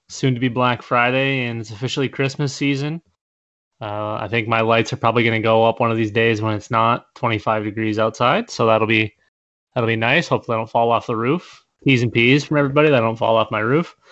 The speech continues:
<laughs> The football season's cruising too, man. It's, it's almost fantasy, uh, playoffs. We're almost there, and now we get the exciting topic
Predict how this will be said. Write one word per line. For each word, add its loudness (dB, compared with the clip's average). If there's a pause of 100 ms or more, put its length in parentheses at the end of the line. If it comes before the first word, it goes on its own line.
(260)
<laughs> 0 (460)
The 2
football 4
season's 2
cruising 0
too, -2
man. -2
It's, -6
it's -6
almost -4
fantasy, -2
uh, -2
playoffs. 0
We're -6
almost -6
there, -4 (580)
and -2 (460)
now 2
we -2
get -2
the 0
exciting -2
topic -2